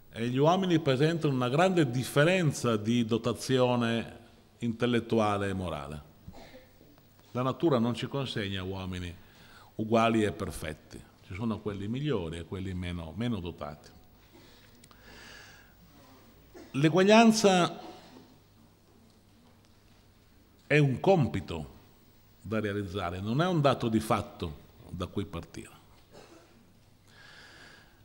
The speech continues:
La struttura psicologica della maggioranza, della grande maggioranza degli uomini è tale da renderla,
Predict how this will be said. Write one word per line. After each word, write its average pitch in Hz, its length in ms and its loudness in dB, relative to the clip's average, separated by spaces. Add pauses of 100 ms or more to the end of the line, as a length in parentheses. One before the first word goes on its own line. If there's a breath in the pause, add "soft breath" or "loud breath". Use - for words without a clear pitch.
(880)
La 131 120 2
struttura 165 580 6
psicologica 147 920 4
della 120 240 0
maggioranza, 123 800 0
della 101 180 -2
grande 123 400 0
maggioranza 110 560 -2
degli 117 160 -2
uomini 147 380 0
è 127 160 0
tale 135 280 0
da 117 200 0
renderla, 117 640 -2